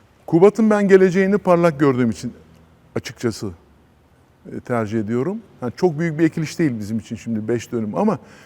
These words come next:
biz bunu görme adına yaptık. Seneye bunu çok daha geliştireceğimizi düşünüyorum. Gelecek gördüğüm için Kubat'ı se-, seçiyorum. Yani güveniyorum, tonajına güveniyorum, rengine güveniyorum, et kalınlığına güveniyorum.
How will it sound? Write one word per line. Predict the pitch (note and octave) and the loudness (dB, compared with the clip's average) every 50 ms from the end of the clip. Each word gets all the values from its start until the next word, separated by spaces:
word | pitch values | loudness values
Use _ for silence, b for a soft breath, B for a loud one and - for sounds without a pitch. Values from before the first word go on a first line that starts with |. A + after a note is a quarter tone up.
| B B | B B
biz | - C3+ C#3+ C#3+ C3+ | -6 -6 -4 -4 -2
bunu | D3+ E3 E3+ F3 E3+ - - | -2 -2 -2 -2 -4 -6 -8
görme | C3+ D3 D3+ D3+ D#3 E3+ F#3 | -2 2 2 2 4 4 4
adına | F3 D3 A2+ A2+ A2 G#2+ | 4 4 4 0 -2 -2
yaptık. | G2+ F#2+ - - - F#2 - - - | -4 -6 -8 -10 -12 -14 -14 -14 -18
Seneye | - - D#3+ D3 D3 D#3 E3+ F3 E3+ C3 B2+ B2 | -8 -4 -4 -2 0 2 0 0 -2 -4 -8 -8
bunu | C3 D3 D#3 C#3 | -8 -8 -8 -8
çok | - - E3 C#3+ C3 C3+ | -6 -6 -8 -6 -2 0
daha | C3+ B2 A2+ G#2 - - - - b b b b b b b _ - A#2+ | 2 4 2 2 0 -4 -20 -20 b b b b b b b _ -14 -4
geliştireceğimizi | A2+ A#2+ A#2 A#2 - - C3 A2 A2+ A#2+ A#2 A#2 B2 A#2 D#3 C3+ | -4 -4 -4 -4 -6 -6 -6 -2 -2 -2 -2 -2 -4 -4 -6 -8
düşünüyorum. | A#2 - - A2+ G#2+ A2+ C#3+ F#3 F#3+ _ b b b b b b b | -10 -12 -10 -8 -6 -6 -8 -8 -12 _ b b b b b b b
Gelecek | A2+ C3+ D3+ E3+ E3+ F#3 G3+ F3 F3+ | 2 4 6 6 6 4 0 0 2
gördüğüm | G3+ G3+ F#3+ A3+ A3+ | 2 2 2 0 -4
için | G#3 - - D#3 C3+ | -4 -4 -6 -10 -10
Kubat'ı | - - B2+ A#2+ A2+ - - | -8 -6 -2 -2 -2 -4 -6
se-, | G#2+ - - A2+ - | -14 -8 -8 -8 -10
seçiyorum. | - - - A2+ G2+ - - A2 G2+ F#2 - G2+ _ _ b b b b b b b - | -10 -18 -16 -16 -14 -10 -8 -8 -8 -8 -10 -18 _ _ b b b b b b b -4
Yani | A2+ A2+ A#2 G#2+ | -4 -2 -2 -2
güveniyorum, | G2 A#2 C3+ D3 D3+ E3+ F3+ E3 D3 D3+ E3 F#3+ - - - - _ _ - | -4 -2 0 0 2 2 4 2 2 2 -2 -6 -12 -20 -20 -20 _ _ -4
tonajına | D3 C#3 C3+ C#3+ C3 C#3+ D3+ D#3+ D#3+ | -2 0 0 0 -2 -2 -4 -4 -4
güveniyorum, | D#3 E3 D#3+ D#3+ D#3+ D#3+ D#3+ D#3+ D#3+ D#3 C#3+ | -4 -4 -4 -4 -4 -4 -4 -4 -4 -6 -4
rengine | C3+ C3+ C#3 C#3+ D#3 D#3+ D#3+ | -4 -4 -4 -4 -6 -6 -6
güveniyorum, | D3 D#3 D#3 D#3 D#3 D#3 D3+ D3+ D#3 D#3+ D#3+ - _ _ b b b b b b - | -6 -6 -8 -8 -8 -6 -6 -8 -8 -10 -14 -18 _ _ b b b b b b 0
et | C#3 D#3 D3+ - | 0 0 0 0
kalınlığına | - E3 E3 E3 D#3+ D#3+ D#3+ D#3+ D#3+ | -2 0 0 0 0 -2 -4 -6 -6
güveniyorum. | D3+ C#3 C#3 C#3 C3+ C3+ C#3 D#3 F3 F#3+ | -4 -4 -4 -4 -4 -4 -4 -6 -6 -12